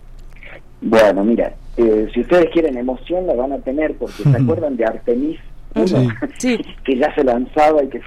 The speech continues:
Speaker 1: había postergado
Speaker 3: Sí.
Speaker 1: y ya se lanzaba. Bueno, acá vamos para la misma. Lo que pasa es que, eh, la nave es lanzada por,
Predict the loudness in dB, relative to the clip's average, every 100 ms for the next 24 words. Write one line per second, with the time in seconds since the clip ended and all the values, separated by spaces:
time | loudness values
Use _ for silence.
0 | -8 -2 -2 -4 -10 -10 -2 2 2 0
1 | -2 -6 -4 -4 -4 -4 -2 -2 0 0
2 | 0 -6 -10 -10 -10 -14 -4 -2 0 2
3 | 4 2 0 -4 -4 -4 -6 -8 -12 -14
4 | -20 -20 -20 -10 -8 -4 -4 -4 -6 -8
5 | -6 -6 -8 -18 -12 -8 -4 -2 -2 -4
6 | -8 -8 -6 -4 2 2 2 0 -6 -12
7 | -12 -8 -6 -6 -6 -4 -2 -2 -4 -4
8 | -4